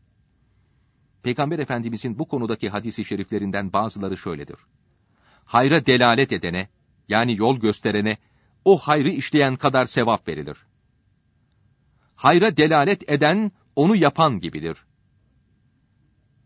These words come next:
Kötülüğe delalet eden, onu yapan gibidir." Doğuda biri öldürülür de, batıda olan buna razı olursa,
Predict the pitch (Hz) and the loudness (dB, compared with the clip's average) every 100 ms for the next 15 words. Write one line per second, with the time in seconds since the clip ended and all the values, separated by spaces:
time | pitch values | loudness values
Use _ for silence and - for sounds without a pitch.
0 | _ - 120 135 131 151 127 120 110 131 | _ -2 2 4 4 4 4 4 4 2
1 | 151 131 139 165 160 _ _ - 143 160 | 0 2 2 2 -4 _ _ 0 2 4
2 | 123 - 139 95 69 78 78 80 - _ | 2 4 2 2 -6 -10 -8 -10 -12 _
3 | _ _ _ _ _ _ _ _ _ _ | _ _ _ _ _ _ _ _ _ _
4 | _ _ _ _ 113 160 214 202 202 139 | _ _ _ _ 0 4 4 2 0 0
5 | 190 - 135 127 120 123 175 98 - _ | 0 2 2 4 2 0 0 -2 -4 _
6 | _ _ - 131 147 135 - 175 165 135 | _ _ -2 0 2 2 2 2 0 0
7 | 127 160 127 127 120 190 202 180 - 180 | 0 0 2 2 2 2 2 0 0 -2